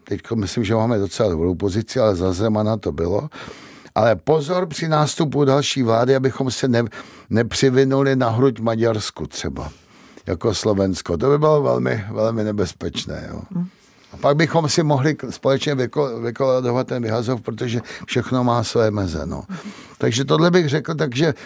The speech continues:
Speaker 1: buďme hrdí na to, co jsme dokázali. Dokázali jsme to jako my, občané naší republiky. Nikdo to za nás neudělal, nikdo to nepřipravil. A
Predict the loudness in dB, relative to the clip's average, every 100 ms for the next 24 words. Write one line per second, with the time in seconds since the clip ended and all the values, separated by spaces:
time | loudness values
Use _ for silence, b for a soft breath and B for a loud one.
0 | -4 0 2 4 4 4 4 2 2 2
1 | 2 0 -2 0 2 2 2 2 2 4
2 | 4 4 2 2 0 0 0 -2 2 0
3 | 2 2 2 2 -2 -2 -2 0 2 2
4 | 0 -2 0 0 0 -4 -2 -2 -2 -2
5 | -2 -4 B B B B 0 2 4 2
6 | 2 2 2 0 0 0 2 4 2 2
7 | 2 2 0 -2 -4 -2 -2 0 0 -2
8 | -6 B B B B B B B _ 0
9 | 2 2